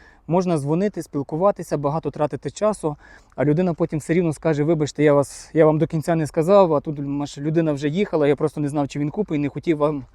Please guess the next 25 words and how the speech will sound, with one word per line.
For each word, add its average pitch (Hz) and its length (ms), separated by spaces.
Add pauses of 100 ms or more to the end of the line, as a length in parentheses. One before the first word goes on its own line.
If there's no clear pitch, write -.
(280)
відмовляти". 160 760 (680)
Тому 208 260
треба 196 280
робити 165 300
все 160 160
простіше: 170 520
це 139 220
замовляєте 170 640
послугу, 180 540 (520)
ми 165 160
оглядаємо, 170 580
якщо 160 240
огляд 165 340
не 180 80
відбувся, 190 540 (280)
ваші 147 280
кошти 170 360
повертаються 123 760
в 151 260 (560)
повному 170 420
обсязі 135 480
або 208 280
переносите 165 500
на 143 100
наступний 143 600